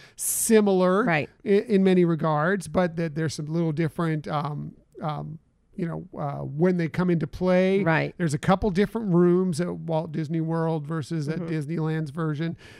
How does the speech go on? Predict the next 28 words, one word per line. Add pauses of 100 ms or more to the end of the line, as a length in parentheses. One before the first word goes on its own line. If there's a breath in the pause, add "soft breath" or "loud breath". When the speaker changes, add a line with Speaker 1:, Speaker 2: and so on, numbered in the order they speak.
(120)
Speaker 1:
Um,
and,
yeah,
and
it's
also,
like
I
said,
over
at,
uh,
Disneyland
Paris,
which
we've
also
been
Speaker 2:
Right.
Speaker 1:
to,
it's
completely
different
as
well,
although
it
does